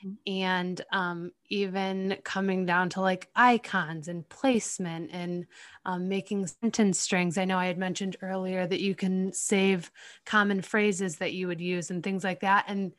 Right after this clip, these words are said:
Speaker 2: you can block some out if you're not using them, and you can only allow th-, them to use these three if that's what you're using. And they all have different rules, and they are hard to figure out.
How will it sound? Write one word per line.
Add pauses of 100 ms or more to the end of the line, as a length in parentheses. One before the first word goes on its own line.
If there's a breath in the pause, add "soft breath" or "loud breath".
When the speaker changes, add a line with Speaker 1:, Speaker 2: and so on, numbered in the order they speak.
(540 soft breath)
Speaker 2:
you
can
block
some
out
if
you're
not
using
them,
and
you
can
only
allow
th-,
them
to
use
these
three
if
that's
what
you're
using.
And
they
all
have
different
rules,
and
they
are
hard
to
figure
out.